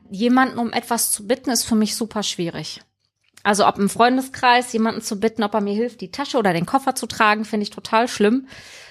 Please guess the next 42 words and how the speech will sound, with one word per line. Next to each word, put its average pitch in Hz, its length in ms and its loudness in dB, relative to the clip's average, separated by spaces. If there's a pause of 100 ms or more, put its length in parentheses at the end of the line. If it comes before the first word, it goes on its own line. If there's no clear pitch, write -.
(180)
ähm, 202 420 0 (140)
weil 202 120 0
man 190 120 2
dann 180 140 4
ja 165 80 4
schwach 254 320 2
ist. - 380 -4 (360)
Und 202 160 2
dann 196 140 4
musst 240 260 2
du 262 160 2
irgendwie 214 360 -4
zu 202 140 -10
einer 175 100 -4
Bank 254 240 -2
gehen 214 120 -2
und 190 80 -2
sagen, 175 260 -10
„Hi, 285 420 -6 (440)
<laughs> 262 80 0 (800)
ich - 160 -10
würd 202 140 0
gern 165 200 -2
Haare 247 160 0
schneiden. 262 500 2 (1000)
Haben 180 100 -6
Sie 170 80 -6
ein 175 80 -6
bisschen 311 260 -2
Geld 285 180 2
für 285 100 0
mich?“ 277 460 0 (460)
<laughs> 185 460 4
Das 185 220 4
ist - 180 -2
echt, - 360 -4
um 202 220 -2
was 208 200 0
zu 202 100 -6
bitten. 262 540 4
Und, - 540 -2
ähm, 196 420 -6